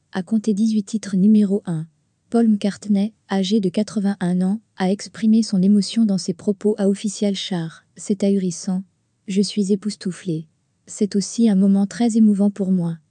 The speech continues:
No Hand Temps provient d'une démo enregistrée par John Lennon, dans son appartement new-yorkais vers la fin des années mille neuf cent soixante-dix. Suite à son assassinat en mille neuf cent quatre-vingts, Yoko Ono,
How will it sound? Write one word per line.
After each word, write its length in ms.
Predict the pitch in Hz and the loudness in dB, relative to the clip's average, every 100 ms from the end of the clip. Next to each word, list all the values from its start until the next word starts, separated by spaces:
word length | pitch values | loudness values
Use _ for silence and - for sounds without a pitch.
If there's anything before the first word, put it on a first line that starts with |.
| _ _ _ _ _ _ _ _ - | _ _ _ _ _ _ _ _ 0
No 280 | 220 240 | 2 4
Hand 200 | 277 254 185 | 4 2 2
Temps 160 | 240 240 | 0 0
provient 400 | - 208 196 233 | 0 2 4 4
d'une 220 | 196 185 | 2 2
démo 280 | 202 220 233 | 4 6 6
enregistrée 640 | 202 196 196 196 196 220 | 2 0 -2 -4 -4 -2
par 240 | 196 175 | -2 -4
John 240 | 170 214 220 | -2 2 4
Lennon, 380 | 196 175 175 214 _ | 4 2 0 -6 _
dans 160 | 196 196 | -2 -2
son 200 | 202 208 | 2 0
appartement 520 | 214 240 - 214 190 | 2 -2 0 2 2
new-yorkais 580 | 175 196 214 202 - 226 | 2 2 2 0 -2 0
vers 200 | 196 180 | 0 -2
la 100 | 180 | -4
fin 220 | - 233 | 0 0
des 200 | 202 175 | 0 0
années 220 | 185 185 | 0 2
mille 160 | 190 214 | 4 4
neuf 140 | 214 | 2
cent 100 | - | 0
soixante-dix. 880 | 220 220 196 185 175 147 127 - - _ _ _ _ | -4 -4 -2 -4 -6 -10 -12 -18 -20 _ _ _ _
Suite 320 | - 262 254 | -6 -2 0
à 40 | |
son 160 | 220 196 | 0 0
assassinat 600 | 202 - 214 - 214 220 | 0 0 -4 2 2 4
en 80 | 190 | 2
mille 180 | 185 208 | 2 2
neuf 140 | 208 | 0
cent 160 | - 208 | -2 -4
quatre-vingts, 560 | 202 - 170 170 190 - _ | -6 -4 -4 -4 -4 -8 _
Yoko 340 | 190 220 - 226 | -2 0 -2 2
Ono, 360 | 202 175 175 | 2 2 0